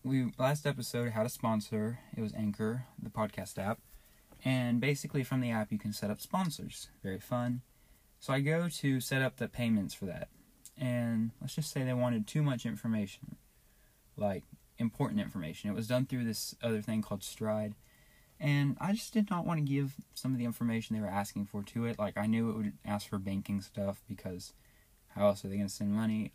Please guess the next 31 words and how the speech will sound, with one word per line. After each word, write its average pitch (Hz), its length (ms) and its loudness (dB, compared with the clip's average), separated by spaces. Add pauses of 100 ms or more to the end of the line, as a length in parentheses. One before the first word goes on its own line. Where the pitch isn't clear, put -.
(140)
Um, 107 400 2
but 120 140 -4
no, 131 180 2
it 127 100 -2
went 147 200 0
a 120 40 -4
bit 117 180 -4
farther 117 360 0
than 113 160 0
that. 113 340 -2
And 104 500 2 (680)
so 170 260 0
we 107 260 2
no 113 140 4
longer 120 220 4
have 110 100 0
sponsors, 139 520 0
which 113 160 -2
for 107 140 -4
y'all, 143 380 4 (720)
hey, 180 140 2
that's 131 180 0
great. 117 300 2
You 104 100 6
don't 139 140 4
have 120 120 0
to 107 60 -4
listen 113 280 2
to 107 100 2
a 98 60 0
sponsor. 113 680 0